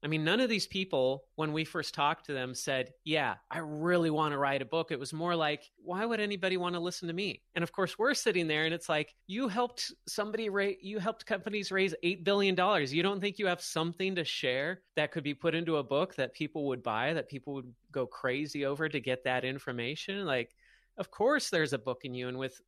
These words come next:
Blake too, I mean, he's raised all this money. He's running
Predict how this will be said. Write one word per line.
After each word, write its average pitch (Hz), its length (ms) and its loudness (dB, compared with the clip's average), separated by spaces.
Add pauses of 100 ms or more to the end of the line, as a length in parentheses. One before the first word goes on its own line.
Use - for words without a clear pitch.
Blake 190 280 0
too, 226 300 -2
I 135 80 0
mean, 131 160 -2
he's 131 220 -4
raised 156 340 2
all 165 140 4
this 151 200 -2
money. 160 340 0
He's 131 140 -4
running 139 520 -2